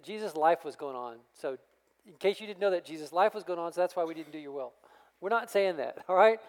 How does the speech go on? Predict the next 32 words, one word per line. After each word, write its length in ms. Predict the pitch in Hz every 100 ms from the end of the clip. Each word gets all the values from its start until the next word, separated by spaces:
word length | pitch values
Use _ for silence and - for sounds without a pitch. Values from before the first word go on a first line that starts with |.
| - - _ _
We're 140 | 202
just 140 | 214 -
gonna 140 | 190
do 140 | 170
God's 240 | 175 165 135
will. 260 | 147 127 - _ _ _ _ _ _ _ _ _ -
So 260 | - 247
that 140 | 269 262
you 100 | 254
know 280 | 262 269
what 200 | 247 220
the 60 | 208
Church 240 | - 226
at 80 | 220
Severn 240 | - 214 208
Run 140 | 208
is 120 | 185
about, 460 | 170 208 208 151 - - - - -
we 80 | 202
have 100 | 170
one 260 | 196 214
purpose, 640 | 202 208 196 147 - - - _ _ _ _ _ -
and 160 | 180
that 160 | 208 226
is 160 | 233
to 80 | -
reach 180 | 214 -
as 160 | 196 165
many 300 | 190 214 226
people 320 | 220 208 208
as 100 | 190
possible. 680 | - 190 175 - 139 127